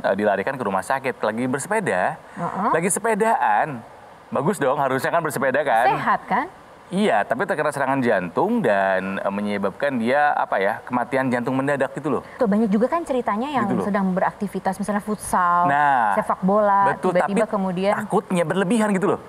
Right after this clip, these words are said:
Speaker 2: Iya, iya, iya.
Speaker 1: Kadang ada yang olahraganya berlebihan, ditambah stresnya kronis.
Speaker 2: Mm-mm.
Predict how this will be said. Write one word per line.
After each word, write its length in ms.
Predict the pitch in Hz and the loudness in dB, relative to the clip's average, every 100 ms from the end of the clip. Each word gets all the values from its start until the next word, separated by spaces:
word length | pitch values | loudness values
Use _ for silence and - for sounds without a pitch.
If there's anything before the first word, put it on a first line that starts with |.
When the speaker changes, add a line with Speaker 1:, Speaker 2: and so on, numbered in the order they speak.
| - - | -14 -4
Speaker 2:
Iya, 180 | 190 175 | 0 2
iya, 120 | 156 147 | 2 0
iya. 40 | 135 | 0
Speaker 1:
Kadang 340 | 131 165 143 151 | 2 2 2 2
ada 160 | 117 117 | 2 2
yang 140 | 127 | 2
olahraganya 480 | 113 104 98 101 101 | 2 0 0 0 0
berlebihan, 560 | 92 90 90 85 85 - - - | -2 -2 -4 -4 -4 -6 -14 -10
ditambah 400 | 98 110 113 131 - | -4 -2 0 -2 -4
stresnya 400 | 117 104 139 131 | -4 -2 -4 -4
kronis. 640 | - 107 101 98 - - | 0 0 0 -4 -6 -6
Speaker 2:
Mm-mm. 400 | - - 92 - | -6 -6 -10 -12